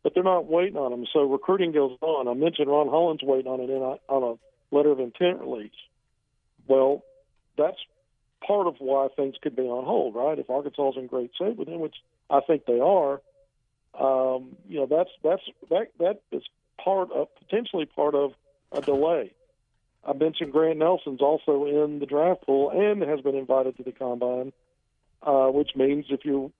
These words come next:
after a guy like that, you could be waiting for a while because he also has until May thirty-first to withdraw if he wants to main-, maintain his college eligibility. Having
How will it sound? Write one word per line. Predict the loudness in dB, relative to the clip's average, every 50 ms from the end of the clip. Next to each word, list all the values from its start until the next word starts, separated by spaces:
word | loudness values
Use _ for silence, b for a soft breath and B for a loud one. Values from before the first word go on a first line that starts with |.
| -4 2
after | 2 2 2 2 2 2
a | 2
guy | 4 2 4
like | 4 4 2 0 0 0
that, | 0 0 2 0 -2 -4 -8 _ _ _ _ _ _ _ _ _ _ _ _
you | -8 -8
could | -4 -4 -2 0
be | 0 2
waiting | 2 2 2 2 0 -2 -6 -8 -6
for | -4 -4
a | -2
while | 0 2 2 2 4 2 2 0 0 _
because | -6 -6 -2 -2 -2 -2 0 -2
he | -2 0 2
also | 2 2 0 0 -2 -6 -4
has | -4 -4 -4 -6
until | -8 -6 -4 -4 -2
May | -2 -2 -4
thirty-first | -4 -4 -6 -6 -6 -8 -8 _ -6 -6 -6 -8 -10
to | -10 -10
withdraw | -10 -8 0 2 4 4 6 4 2 0 -2 _ _ _ _ _ _ _ -6
if | -2 2
he | 2 4
wants | 4 2 0 -2 _
to | -6
main-, | -4 -4 -4 -4 -6 -8 -10 -14 _ _
maintain | -4 -4 -4 -2 0 0 0 0
his | -2 -2 0
college | 2 2 2 2 0
eligibility. | 0 -2 -2 -2 -4 -2 0 2 2 2 2 -2 -6 -12 _ _ _ _ _ _ _ _ _ _ _
Having | 2 4 4 2 0 -2